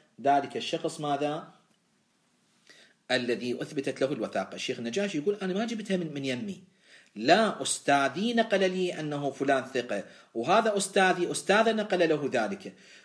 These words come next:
بس الآن نقول له: "شيخنا، ليش ما تذكرهم؟" يقول: "السيرة العقلائية جرت على أنه أنا حتى إذا ما أذكرهم ما يحتاج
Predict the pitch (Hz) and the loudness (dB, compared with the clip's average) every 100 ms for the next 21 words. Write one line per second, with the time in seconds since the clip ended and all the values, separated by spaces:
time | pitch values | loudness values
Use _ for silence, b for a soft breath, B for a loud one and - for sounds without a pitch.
0 | B 147 160 - - 175 208 202 190 208 | B -2 0 0 0 2 2 2 4 4
1 | 202 233 220 277 285 240 226 202 170 127 | 6 4 4 2 4 4 4 4 2 0
2 | 127 - b b b - 135 151 165 - | -4 -12 b b b -4 2 4 4 4
3 | 214 208 185 170 180 170 180 196 190 190 | 4 4 2 2 4 6 6 4 2 4
4 | 180 170 165 160 165 160 156 156 175 165 | 2 2 2 2 2 -2 -4 -4 -2 -2
5 | 156 233 233 208 196 190 190 185 - 170 | 0 0 2 2 2 2 -2 0 2 2
6 | 165 180 B B 123 156 185 185 - 135 | 0 -6 B B 0 4 4 4 2 2
7 | 104 | 0